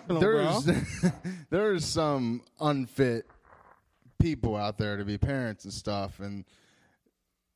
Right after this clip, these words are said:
Speaker 2: there's kids stuck at home. Who knows what's happened to them when they're at home? Who knows if they're eating?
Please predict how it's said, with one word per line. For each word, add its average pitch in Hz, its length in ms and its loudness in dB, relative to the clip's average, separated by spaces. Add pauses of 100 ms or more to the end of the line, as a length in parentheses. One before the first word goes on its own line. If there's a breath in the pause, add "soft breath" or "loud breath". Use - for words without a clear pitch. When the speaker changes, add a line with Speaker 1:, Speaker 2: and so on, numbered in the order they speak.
(420)
Speaker 2:
there's 139 220 0
kids 147 300 0
stuck 135 360 0
at 113 100 -2
home. 120 460 -2 (300)
Who 175 120 2
knows 202 320 -2
what's 120 140 -4
happened 104 380 -2
to 95 100 -4
them 98 340 -4
when 101 140 -6
they're 98 180 -4
at 98 100 -6
home? 101 240 -6
Who 131 200 -2
knows 127 280 -2
if 113 140 -6
they're 113 180 0
eating? 107 520 0